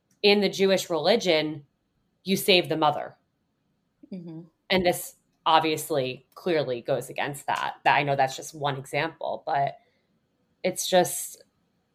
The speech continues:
Speaker 1: it's really, really horrible.
Speaker 2: I mean, I'm, I'm someone that fully plans on having a family, and that stage of my life is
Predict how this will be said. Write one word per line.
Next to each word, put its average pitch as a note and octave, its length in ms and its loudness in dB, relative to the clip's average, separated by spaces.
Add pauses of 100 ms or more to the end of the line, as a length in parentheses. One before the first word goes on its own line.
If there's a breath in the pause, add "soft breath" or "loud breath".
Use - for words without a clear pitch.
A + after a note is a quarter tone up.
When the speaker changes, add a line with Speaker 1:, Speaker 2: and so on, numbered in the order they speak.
(140)
Speaker 1:
it's - 200 -6
really, E3+ 560 0 (380)
really E3+ 260 -2
horrible. D#3+ 540 -6 (180)
Speaker 2:
I A3 140 2
mean, G#3+ 180 0
I'm, A3 380 2 (400)
I'm G#3 180 2
someone G#3 540 0
that F3 320 4 (340)
fully F#3 440 2
plans F3 400 -2
on G3+ 120 0
having G3+ 300 0
a A#3 60 -8
family, B3+ 720 2
and F3 340 -4 (140)
that F3 260 6
stage F3+ 320 2
of F3 100 -2
my E3+ 160 0
life E3+ 320 0
is - 540 -8